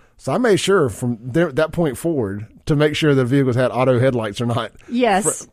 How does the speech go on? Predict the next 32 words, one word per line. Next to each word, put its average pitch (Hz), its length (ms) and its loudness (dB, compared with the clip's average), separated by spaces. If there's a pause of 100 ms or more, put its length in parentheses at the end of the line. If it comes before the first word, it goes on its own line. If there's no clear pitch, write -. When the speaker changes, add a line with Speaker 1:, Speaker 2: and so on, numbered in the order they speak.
Speaker 1:
but 165 160 2
it's 180 100 0
little 233 160 0
things. 127 300 -6 (400)
Get 123 200 2
you 208 100 6
a 180 40 6
good 160 160 2
salesman. 120 560 -2 (640)
Make 131 300 0
sure 160 220 2
you 131 140 0
got 113 320 -4
all 143 480 -2
the, 117 320 -4
the 117 120 -8
things 131 260 -2
that 113 80 -4
are 110 40 -4
important 123 400 -4
to 110 100 -10
you. 107 300 -6 (640)
And, 113 280 -6
uh, 101 280 -6 (160)
then 107 180 -6
once 117 220 -4
you've 131 100 0
made 127 180 0
that 127 120 -4
decision, 110 440 -6
sit 117 240 -8
down 104 440 -6